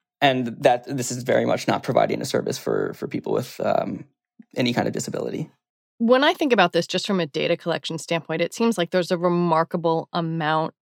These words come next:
Speaker 2: of data collected. What happens to that data?
Speaker 1: It's a good question, and largely we don't know. You know, all these companies say they don't share the data with third parties, but if you look at the privacy policies, they do actually make some concessions that they share,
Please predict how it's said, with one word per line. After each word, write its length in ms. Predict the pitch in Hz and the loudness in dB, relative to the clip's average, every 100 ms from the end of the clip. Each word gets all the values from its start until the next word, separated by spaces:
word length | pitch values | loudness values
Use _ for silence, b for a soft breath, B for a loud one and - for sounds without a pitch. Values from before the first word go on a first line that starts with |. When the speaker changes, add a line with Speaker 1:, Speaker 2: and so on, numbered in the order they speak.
| - | -6
Speaker 2:
of 220 | 175 151 | -6 -4
data 320 | - - 156 139 | -6 -4 -4 -6
collected. 600 | - 160 - - - - - | -8 -6 -4 -6 -6 -10 -10
What 300 | 180 180 302 | -4 2 2
happens 400 | - 180 - 151 - | 4 2 2 -4 -4
to 80 | |
that 180 | 165 156 | -4 -4
data? 320 | 160 160 156 - _ _ _ _ _ _ _ _ _ _ _ | -6 -6 -8 -14 _ _ _ _ _ _ _ _ _ _ _
Speaker 1:
It's 160 | 160 170 | 2 4
a 60 | |
good 140 | 156 160 | 4 4
question, 460 | 147 151 147 131 | 2 4 2 4
and 340 | 120 123 117 - | 4 4 2 -2
largely 480 | 135 131 143 143 156 | 4 4 4 4 4
we 100 | 139 | 4
don't 420 | 131 120 120 104 - - | 2 2 2 0 -6 -2
know. 600 | 117 110 107 135 180 - _ | 2 4 4 4 2 -4 _
You 120 | - | 0
know, 100 | 120 | 4
all 240 | 104 120 123 | 6 6 4
these 140 | 127 | 0
companies 420 | 127 113 120 117 | -2 0 -2 0
say 200 | - 120 | 2 2
they 120 | 120 | 2
don't 320 | 120 113 110 - _ | 2 2 0 -6 _
share 380 | - - 117 113 | -4 2 4 4
the 100 | 117 | 2
data 300 | 117 113 117 | 2 2 0
with 180 | 131 - | 0 0
third 220 | 123 123 | 0 2
parties, 520 | 156 170 147 127 131 B B B _ | 2 2 2 0 0 B B B _
but 120 | 202 | 4
if 80 | 185 | 6
you 60 | 190 | 6
look 140 | 196 | 4
at 80 | - | 4
the 80 | 254 | 2
privacy 400 | 190 202 233 175 | 4 4 2 2
policies, 680 | 165 120 131 131 127 120 123 | 4 6 4 2 -2 -2 0
they 160 | 131 | 0
do 240 | 135 143 127 | 4 4 4
actually 300 | 120 - 123 | 2 0 2
make 220 | 117 - | 2 2
some 280 | - 160 180 | 2 2 2
concessions 540 | 147 110 110 113 120 | 2 0 0 -2 -2
that 120 | 95 | -2
they 100 | - | -2
share, 240 | 131 - | -2 -2